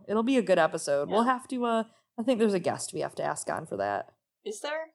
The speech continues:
Speaker 2: Is it George R R Martin?
Speaker 1: Yeah, he's gonna be on the podcast. He said so.
Speaker 2: Yeah. <laughs> We're best
Speaker 1: Me too.
Speaker 2: friends.
Speaker 1: Also, Theon is, like, thinking he's gonna get a warm welcome.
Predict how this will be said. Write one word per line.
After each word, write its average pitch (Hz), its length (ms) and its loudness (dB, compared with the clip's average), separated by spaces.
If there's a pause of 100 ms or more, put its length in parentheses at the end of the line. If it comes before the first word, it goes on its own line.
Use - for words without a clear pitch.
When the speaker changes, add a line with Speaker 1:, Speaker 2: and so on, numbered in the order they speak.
(240)
Speaker 2:
Is 220 100 -2
it 269 120 -2
George 226 260 6
R 220 200 10
R 214 40 2
Martin? 214 220 8
Speaker 1:
Yeah, 226 60 -2
he's 220 140 2
gonna 226 160 2
be 233 100 2
on 220 80 4
the 214 80 2
podcast. 202 640 0 (340)
He 220 60 0
said 226 240 0
so. 190 260 0 (580)
Speaker 2:
Yeah. 269 260 -6 (300)
<laughs> 254 640 0
We're 262 200 4
best 220 280 2
Speaker 1:
Me 196 100 2
too. - 60 -4
Speaker 2:
friends. - 680 -6 (380)
Speaker 1:
Also, 277 420 6 (420)
Theon 185 540 4
is, 208 120 2
like, 208 240 -2
thinking 285 360 -2
he's 277 180 2
gonna 240 200 0
get 247 100 4
a 233 60 4
warm 190 380 2
welcome. 165 560 0